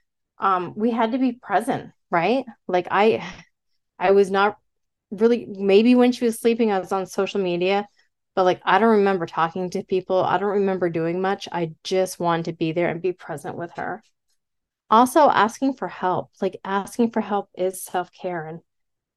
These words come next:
and we really had to do that. We, we asked the nurses for help. We asked the surgeons for help. <clears throat> I asked my mom for help a lot, for the dogs, the poor doggies. Like, we weren't, we, we asked each other for help. Trevor and I asked each other for help, and that's so important.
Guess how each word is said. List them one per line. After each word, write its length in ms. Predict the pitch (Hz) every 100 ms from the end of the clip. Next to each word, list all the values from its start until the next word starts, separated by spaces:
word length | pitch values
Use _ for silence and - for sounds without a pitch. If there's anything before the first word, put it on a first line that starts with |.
| -
and 260 | 196 190
we 140 | 196 220
really 340 | 196 214 208
had 220 | 208 185
to 80 | -
do 160 | 175 185
that. 180 | 160 151
We, 260 | 175 175 185
we 120 | 175
asked 280 | 165 - -
the 80 |
nurses 440 | 180 180 180 - -
for 140 | 185
help. 320 | 175 165 156 -
We 60 | 151
asked 220 | 143 -
the 60 |
surgeons 460 | - - 202 208 196
for 120 | -
help. 380 | 185 185 185 180 _ _ _
<clears throat> 320 | _ _ _ -
I 360 | 320 220 214
asked 240 | 185 170 -
my 160 | -
mom 460 | 151 175 208 233 240
for 120 | 247
help 320 | 247 214 240 240
a 40 |
lot, 360 | 214 208 220 - -
for 120 | 202
the 100 | 175
dogs, 500 | - 190 208 214 220
the 80 | 185
poor 220 | - 160
doggies. 500 | 170 185 214 208 - _ _ _ _ -
Like, 140 | -
we 120 | 226
weren't, 340 | 208 214 208 220
we, 300 | 233 233 - -
we 100 | 240
asked 240 | 254 -
each 200 | 370 381
other 220 | 175 208 214
for 120 | -
help. 320 | - 151 143
Trevor 300 | - 190 220
and 160 | 226 233
I 140 | 220
asked 440 | - 175 175 -
each 180 | 196 -
other 160 | 170 175
for 160 | -
help, 260 | 175 170 160
and 80 | 175
that's 220 | 185 -
so 160 | 208 196
important. 480 | 185 190 170 170